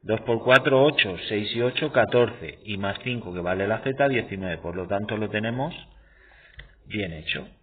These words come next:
¿De acuerdo? Pues así se hace el método de Gauss, que como habéis podido ver, si vamos reflejando lo que vamos haciendo fila a fila, tenemos que llegar a esta estructura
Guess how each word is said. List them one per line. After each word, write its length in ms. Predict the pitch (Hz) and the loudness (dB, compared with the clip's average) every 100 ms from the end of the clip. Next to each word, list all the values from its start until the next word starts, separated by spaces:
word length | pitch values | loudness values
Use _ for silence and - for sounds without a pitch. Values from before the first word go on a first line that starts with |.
| _ - | _ -12
¿De 60 | |
acuerdo? 480 | 92 110 139 190 202 | -6 0 2 2 0
Pues 180 | 104 - | -4 -4
así 220 | 104 120 | -6 -4
se 120 | 120 | 2
hace 280 | 123 123 143 | 2 4 2
el 100 | 139 | 4
método 440 | 127 120 131 135 | 2 2 4 6
de 100 | 139 | 6
Gauss, 440 | 143 165 170 220 - - - - - | 10 10 10 8 2 -12 -16 -12 -4
que 140 | 113 | -2
como 240 | 104 104 104 | 0 0 2
habéis 160 | 113 | 2
podido 400 | - 123 123 127 | 0 -2 2 4
ver, 440 | 139 156 180 202 - - _ _ _ - | 8 10 8 2 -12 -20 _ _ _ -14
si 120 | - 104 92 | -10 -8 2
vamos 420 | 113 117 131 110 | 4 4 2 -2
reflejando 800 | 110 123 131 131 127 147 147 120 | -2 0 2 2 2 2 2 2
lo 160 | 98 90 | 2 -2
que 100 | 90 | -2
vamos 320 | 95 107 107 | -2 -2 -2
haciendo 380 | 113 131 131 104 | -2 -2 -2 -2
fila 320 | - 101 110 | -4 0 0
a 40 | |
fila, 640 | 113 143 147 151 190 - - - _ _ _ - | 2 2 6 6 4 -4 -20 -20 _ _ _ -12
tenemos 360 | 98 104 104 | -6 -6 -6
que 120 | - | -4
llegar 260 | 104 113 117 | 0 2 4
a 80 | 98 | 2
esta 200 | - 113 | 0 -2
estructura 880 | - 135 135 165 175 175 214 - | -2 -4 -2 2 6 8 6 0